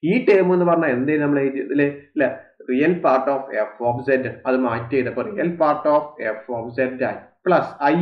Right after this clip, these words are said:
into v of x comma y എന്ന് പറഞ്ഞാൽ എന്താണ്, അല്ലെ, imaginary part of f of z. അപ്പൊ അതിലേക്ക് മാറ്റി എഴുതി imaginary part of f of z. അപ്പൊ ഇതാണ് ഇവിടെ എഴുതിയിട്ടുള്ളത്. അടുത്ത്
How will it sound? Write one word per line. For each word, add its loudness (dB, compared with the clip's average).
into 0
v 4
of -2
x -20
comma 4
y 6
എന്ന് 2
പറഞ്ഞാൽ 2
എന്താണ്, -2
അല്ലെ, -2
imaginary 2
part 2
of -4
f -20
of -4
z. -8
അപ്പൊ -4
അതിലേക്ക് -4
മാറ്റി -6
എഴുതി -4
imaginary -4
part -4
of 2
f -16
of -12
z. -20
അപ്പൊ 2
ഇതാണ് 4
ഇവിടെ 0
എഴുതിയിട്ടുള്ളത്. -14
അടുത്ത് 0